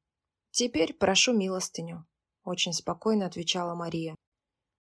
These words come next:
Антонио показалось, что его сердце сжалось. «Неужели?» заговорил он в волнении.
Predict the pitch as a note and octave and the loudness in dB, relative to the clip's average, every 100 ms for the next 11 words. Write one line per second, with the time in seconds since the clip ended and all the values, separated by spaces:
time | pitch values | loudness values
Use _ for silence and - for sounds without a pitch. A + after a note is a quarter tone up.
0 | _ - F3+ G#3 A3+ G#3 F#3+ F#3+ F3+ A3 | _ -6 0 4 6 6 4 0 2 4
1 | A3+ G3+ - G3 F#3+ F#3 G#3+ A3 - G#3 | 6 4 4 2 2 2 2 2 2 4
2 | G3 G#3 F#3+ E3 - - _ _ _ _ | 6 6 2 2 -2 -4 _ _ _ _
3 | _ _ _ _ _ G3 F#3 G#3 G#3 G3+ | _ _ _ _ _ 0 4 6 6 8
4 | D4 C#4 G3+ D#3+ _ _ - G3 F#3 F#3 | 8 10 6 4 _ _ -2 2 4 4
5 | F#3+ F3+ F3+ F3+ F#3 F#3 F#3 F3+ F3 E3+ | 4 4 2 2 2 4 2 0 -2 -6